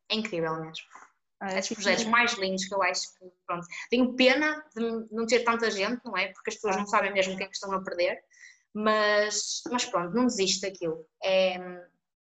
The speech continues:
Speaker 1: é algo, é, é incrível, sabes? Estás ali com elas, elas estão à vontade, estão a ser mulheres fortes no futuro, entendes? Elas ajudam-se, elas dizem,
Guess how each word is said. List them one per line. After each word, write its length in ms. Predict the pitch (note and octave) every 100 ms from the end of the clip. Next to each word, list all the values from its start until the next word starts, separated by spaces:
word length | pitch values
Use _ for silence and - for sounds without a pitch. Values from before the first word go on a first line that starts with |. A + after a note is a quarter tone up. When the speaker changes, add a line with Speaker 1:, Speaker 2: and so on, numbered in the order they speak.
| _ -
Speaker 1:
é 120 | G#3
algo, 320 | G#3+ A3 G#3+ -
é, 260 | A3 A#3+ B3+
é 40 |
incrível, 580 | D4 D4 - A3+ F#3 E3+ - -
sabes? 260 | G3+ G#3+
Estás 220 | - G#3
ali 140 | A3 G#3
com 180 | G3+ G3
elas, 300 | G#3 A3 G#3+
elas 180 | G3+
estão 120 | G3 G3+
à 60 |
vontade, 520 | F#3+ F#3+ G3 F#3+ A3 A3+ _ - - -
estão 180 | - C4+
a 40 |
ser 160 | C4 B3
mulheres 1000 | A#3+ A#3 A3+ A3 A#3 D#4+ - - - _ _ _ _ _
fortes 640 | D#4+ D4 - - - - _
no 100 | A#3+
futuro, 520 | - - C4+ G#3+ - - _
entendes? 440 | A#3 D4 G#3+ F#3 G#3+
Elas 180 | A3+ C4
ajudam-se, 760 | A3+ B3 C4 G3 F#3 F#3 -
elas 180 | G#3+ A3
dizem, 280 | G3 F#3